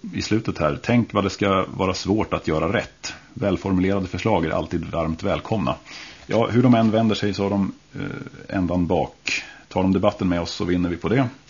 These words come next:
Tar de inte debatten med oss så vinner vi på det också. En annan insändare,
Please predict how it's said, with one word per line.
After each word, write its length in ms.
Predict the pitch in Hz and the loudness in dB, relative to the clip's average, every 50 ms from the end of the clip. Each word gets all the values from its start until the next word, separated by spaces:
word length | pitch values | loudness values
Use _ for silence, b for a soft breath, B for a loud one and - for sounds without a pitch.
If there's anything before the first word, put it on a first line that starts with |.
| B B B B B B B | B B B B B B B
Tar 140 | - - 107 | -2 0 0
de 120 | 101 101 | 2 2
inte 320 | 107 90 71 - 90 90 80 | 2 0 0 0 0 0 2
debatten 320 | 78 85 80 80 - 87 | 2 -2 -2 -2 -2 -2
med 100 | 85 78 | -2 -2
oss 100 | 80 - | -4 -4
så 140 | - 85 82 | -4 -2 -2
vinner 320 | 71 78 80 67 - 57 60 64 | 0 0 -2 -2 -2 -4 -4 -4
vi 100 | 62 - | -6 -6
på 180 | - - 73 - | -6 -6 -6 -6
det 120 | 52 - | -6 -6
också. 340 | - - - - - - - - - - _ _ _ _ - - B B B B B B B B B B B B B B B B B B B B B B B _ _ _ _ _ _ _ _ - | -8 -10 -8 -2 -2 -2 -2 -4 -10 -20 _ _ _ _ -20 -18 B B B B B B B B B B B B B B B B B B B B B B B _ _ _ _ _ _ _ _ -6
En 300 | - 110 113 117 117 120 | 0 2 4 6 8 10
annan 480 | 123 120 120 120 123 123 120 123 120 120 | 10 10 10 10 10 12 10 10 10 8
insändare, 720 | 120 110 98 - 117 117 113 113 113 117 113 110 104 | 6 4 4 4 4 4 6 6 6 6 6 4 2